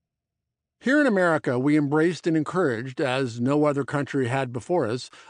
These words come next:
a new and different approach to making and selling things,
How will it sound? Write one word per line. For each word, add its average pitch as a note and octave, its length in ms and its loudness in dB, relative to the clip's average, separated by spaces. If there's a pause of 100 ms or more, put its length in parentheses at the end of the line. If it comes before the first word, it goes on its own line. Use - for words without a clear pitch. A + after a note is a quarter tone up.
a E3 60 -2
new A#3 400 2
and E3+ 300 -2
different F#3+ 360 -2
approach E3+ 540 -4
to C#3 140 -4
making D#3 420 0
and E3+ 100 -2
selling D#3 440 -2
things, - 500 -18